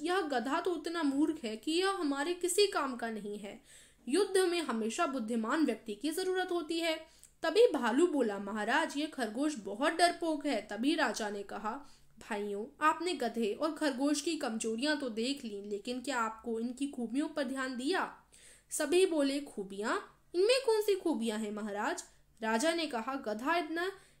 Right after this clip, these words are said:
इतनी तेज आवाज में चिल्ला सकता है कि मेरी दहाड़ भी उसके सामने हल्की लगेगी, और खरगोश के जितना फुर्तीला तो कोई है ही नहीं। इसलिए मैं गधे को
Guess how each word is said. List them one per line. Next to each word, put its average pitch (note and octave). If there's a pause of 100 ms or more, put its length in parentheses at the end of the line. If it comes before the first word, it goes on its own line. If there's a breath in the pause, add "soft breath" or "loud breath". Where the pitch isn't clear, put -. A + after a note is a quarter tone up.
(140)
इतनी F#4
तेज F4+
आवाज D4
में D4+
चिल्ला C#4
सकता D#4
है C#4
कि E4
मेरी D4
दहाड़ C4
भी C4+
उसके C#4+
सामने A#3
हल्की B3+
लगेगी, G3+
और C#4
खरगोश B3
के D4
जितना C4
फुर्तीला A3+
तो D#4
कोई E4+
है A3
ही C4+
नहीं। C4+ (1300 loud breath)
इसलिए E4+
मैं F4
गधे C#4
को B3